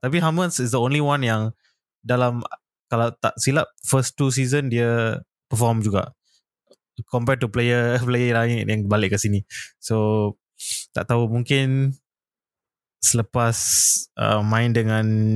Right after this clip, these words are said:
United yang sebelum ni dia pun tak, tak perform banyak. Mungkin dia tidak akan perform balik dalam Dortmund, kita tak tahu. Ataupun dia akan balik pada form dia masa dia menang, uh, dia berpokal dengan kita.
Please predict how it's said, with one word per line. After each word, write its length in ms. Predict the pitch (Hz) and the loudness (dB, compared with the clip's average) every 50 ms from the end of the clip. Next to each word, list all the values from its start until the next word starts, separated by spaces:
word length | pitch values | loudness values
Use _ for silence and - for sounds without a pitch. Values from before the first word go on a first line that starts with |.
| 110 - | 0 0
United 560 | 117 123 117 110 110 113 113 - 135 123 - | 0 0 2 2 0 0 0 0 -2 -2 0
yang 480 | - 110 104 104 104 104 107 107 107 101 | 2 2 2 2 0 0 0 0 0 -2
sebelum 420 | - - 123 113 123 127 123 123 | 0 -2 -2 0 2 0 2 0
ni 160 | 127 131 135 | 0 0 0
dia 160 | 123 120 123 120 | 0 0 0 0
pun 220 | 120 139 135 123 | -2 -2 -4 -2
tak, 320 | - 120 101 - - - _ _ _ _ _ _ - - _ _ | -2 -2 -2 -2 -4 -8 _ _ _ _ _ _ -20 -20 _ _
tak 160 | 127 113 117 | -4 -2 -2
perform 260 | 123 113 131 127 120 | -2 0 0 0 2
banyak. 320 | 113 120 117 113 110 110 98 - _ _ _ _ _ _ _ _ _ _ _ - | 2 0 2 2 0 -2 -2 -6 _ _ _ _ _ _ _ _ _ _ _ -2
Mungkin 320 | 117 123 123 123 139 127 120 | 0 0 0 0 0 0 0
dia 160 | 123 120 120 | 2 0 0
tidak 360 | 117 127 120 113 107 110 107 | 0 0 2 2 2 2 2
akan 360 | - 117 110 107 107 110 107 110 - | 2 0 2 2 2 0 0 0 0
perform 320 | - 107 - - 117 110 | 0 0 2 2 2 2
balik 320 | 107 113 110 107 80 - - _ _ _ _ _ _ | 2 2 2 2 0 -2 -4 _ _ _ _ _ _
dalam 240 | - 113 107 107 107 | -2 0 0 2 2
Dortmund, 320 | 107 101 120 139 160 165 - _ | 0 0 0 0 -2 -2 -4 _
kita 240 | - 107 107 113 - | -4 -2 0 0 0
tak 160 | 107 - - | 0 0 0
tahu. 240 | 98 98 98 95 98 - _ _ - _ _ | 0 0 -2 -4 -6 -8 _ _ -20 _ _
Ataupun 320 | - 117 143 151 156 160 147 | -2 0 0 0 0 -2 0
dia 160 | 147 135 123 | 0 -2 0
akan 320 | 120 131 123 120 117 - _ - - - _ _ _ _ | 0 -2 -2 -2 -4 -4 _ -18 -20 -20 _ _ _ _
balik 320 | 120 117 120 123 123 120 - | -2 0 0 0 0 0 0
pada 160 | 123 120 120 | 0 0 0
form 320 | - - 123 123 113 113 | 0 0 0 0 0 0
dia 280 | 113 113 113 113 110 107 - _ _ - _ _ _ _ _ _ _ - | 0 2 2 0 0 -2 -6 _ _ -20 _ _ _ _ _ _ _ -2
masa 240 | 123 117 - 135 117 | 0 2 2 2 0
dia 560 | 113 117 117 117 117 113 113 113 110 107 104 | 2 2 2 2 2 2 0 0 0 0 0
menang, 520 | 107 113 117 117 117 117 117 113 113 110 - | 0 0 2 2 2 2 2 2 0 0 0
uh, 80 | 107 107 | 0 0
dia 160 | 107 117 113 | 2 2 2
berpokal 400 | 107 113 107 - 117 - 117 107 104 | 2 0 0 0 0 0 0 0 2
dengan 200 | 104 98 98 95 | 0 0 0 -2
kita. 320 | 98 - - 92 95 | -2 -2 -2 -2 -2